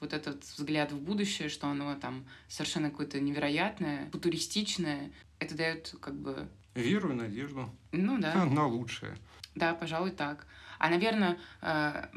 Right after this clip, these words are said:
Speaker 1: со своей стороны, э, искусства и культуры я выражу, э, н-, прям вот такой жирный хейт, э, экоактивистам, которые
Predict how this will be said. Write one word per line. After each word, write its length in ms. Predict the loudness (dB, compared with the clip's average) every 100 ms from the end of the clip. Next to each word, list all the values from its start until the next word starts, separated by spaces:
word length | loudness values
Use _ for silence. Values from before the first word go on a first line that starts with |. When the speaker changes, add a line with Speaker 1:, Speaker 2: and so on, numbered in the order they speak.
| -12 -8
Speaker 1:
со 140 | -6
своей 340 | 0 2 4 2
стороны, 640 | 0 0 2 2 2 0
э, 220 | -4 -8 -10
искусства 800 | -8 -6 -6 -6 -6 -4 -2 -2
и 320 | 0 0 -2
культуры 560 | -2 -4 -6 -2 -2 -2 -6 -16 -6
я 180 | 0 2
выражу, 580 | 2 2 0 0 -2 -2 -16 -12
э, 160 | -8
н-, 680 | -4 -2 0 0 -2 -4 -10 -8
прям 200 | -4 -4
вот 120 | -4
такой 440 | -6 -2 0 0 -4 -16 -20 -8
жирный 480 | 0 4 4 4 2
хейт, 520 | 2 2 2 0 -6
э, 360 | -6 -4 -4 -4
экоактивистам, 880 | -4 -2 -4 -4 0 0 0 -4 -4
которые 760 | -4 -2 0 0 0 0 -4